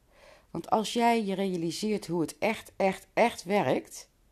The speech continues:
Dus je bijvoorbeeld je gelooft dat het jou altijd tegenzit in je leven. Je bent een pessimist.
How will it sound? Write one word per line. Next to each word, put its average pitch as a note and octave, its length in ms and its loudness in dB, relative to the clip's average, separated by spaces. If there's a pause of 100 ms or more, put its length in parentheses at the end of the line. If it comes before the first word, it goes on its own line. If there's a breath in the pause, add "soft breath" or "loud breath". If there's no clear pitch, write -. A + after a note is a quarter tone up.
(1400)
Dus F3+ 220 -6
je F#3+ 80 -6
bijvoorbeeld E3 500 2
je F3+ 80 -4
gelooft F#3 840 4
dat D#3 1400 4
het D#3+ 140 -4
jou D3 180 8
altijd C#3+ 320 2
tegenzit B2 540 -4
in F#2+ 80 -8
je F2+ 100 -8
leven. F2+ 380 -10 (1800 soft breath)
Je - 100 -6
bent C3+ 140 0
een - 80 -6
pessimist. - 720 -6